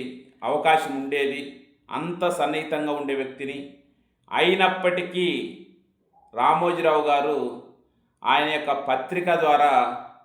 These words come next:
ఏ ప్రభుత్వం ఉన్నా ప్రభుత్వం తప్పు చేస్తే చూస్తూ ఊరుకోడు, ఖచ్చితంగా ప్రభుత్వాన్ని విమర్శిస్తూ రాసేవాడు అనేటువంటి మాట అనడం జరిగింది. అంటూనే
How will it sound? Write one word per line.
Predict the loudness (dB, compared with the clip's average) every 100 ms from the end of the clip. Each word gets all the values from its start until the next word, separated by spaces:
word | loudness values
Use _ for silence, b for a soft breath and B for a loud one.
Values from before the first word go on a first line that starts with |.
| _ _ _ _
ఏ | -4 2 2
ప్రభుత్వం | 2 2 2 0 -2 -2
ఉన్నా | -2 -2 -2 -2 -4 -10 -18 _
ప్రభుత్వం | -2 -2 -2 -6 -6 -6
తప్పు | -8 -6 -6
చేస్తే | -2 -2 -4 -2 -2 -2 -4 -12 -20 _ _ _
చూస్తూ | -4 -4 -2 -2
ఊరుకోడు, | 0 -2 0 2 4 4 2 -2 -10 -18 _ _ _ 0
ఖచ్చితంగా | 2 2 -2 0 4 6 6
ప్రభుత్వాన్ని | 4 2 2 2 4 4
విమర్శిస్తూ | 4 4 4 -2 -4 0 2 2 -2 -10 -20 _ _ _ _
రాసేవాడు | 4 6 6 6 6 8 8 8
అనేటువంటి | 4 2 0 -4 -6
మాట | -2 -2 0
అనడం | -2 -2 -4
జరిగింది. | -4 -6 -8 -12 -16 -20 -10
అంటూనే | -6 -4 -2 0 0